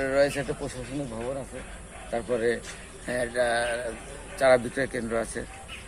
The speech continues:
এ, এরকম অনেকটা, তারপর গোবর চালা আছে, ভার্মি কম্পোস্ট শেড আছে, এরকম আমাদের মোটামুটি প্রয়োজনীয়, ও, সব, প্রায় সব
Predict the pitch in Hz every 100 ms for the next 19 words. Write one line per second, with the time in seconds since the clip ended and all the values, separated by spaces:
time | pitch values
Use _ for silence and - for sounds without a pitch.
0 | - - 98 127 127 131 123 131 117 104
1 | - - - 147 123 - 135 127 135 135
2 | - 131 127 - - 120 - 120 104 123
3 | 123 139 123 117 110 - 135 - - -
4 | - - 113 117 131 107 117 131 113 120
5 | - - - - - - - 127 - 135
6 | 123 123 131 131 117 135 - 196 196 180
7 | 180 165 170 175 175 165 - - - -
8 | 135 135 135 135 127 143 127 127 123 -
9 | 139 139 120